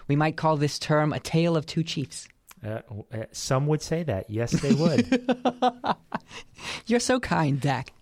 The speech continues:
Speaker 2: And I think, uh, I think Justice Thomas might say, "Thank you for the promotion," <laughs> as he did at one of the arguments, uh, this
Speaker 1: That's
Speaker 2: term.
Speaker 1: right. That's right.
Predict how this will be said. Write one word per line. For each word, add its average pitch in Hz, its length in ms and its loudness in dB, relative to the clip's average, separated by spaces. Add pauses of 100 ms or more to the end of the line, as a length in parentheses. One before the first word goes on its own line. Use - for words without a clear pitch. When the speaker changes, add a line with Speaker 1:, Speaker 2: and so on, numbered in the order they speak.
(140)
Speaker 2:
And 160 120 6
I 160 80 6
think, 190 380 2
uh, 165 200 4 (140)
I 143 80 2
think 185 240 0
Justice 151 360 0
Thomas 180 380 -2
might 135 180 0
say, 147 280 0 (100)
"Thank 139 200 0
you 156 60 4
for 160 120 2
the 156 100 4
promotion," 160 560 0 (640)
<laughs> - 680 -4
as 143 280 2
he 165 120 4
did 151 220 6
at 147 160 4
one 147 120 4
of 147 60 0
the 147 140 2
arguments, 151 520 0
uh, 113 220 4
this 120 140 2
Speaker 1:
That's 180 100 2
Speaker 2:
term. 123 160 6
Speaker 1:
right. 156 300 2
That's 165 280 -2
right. 156 280 0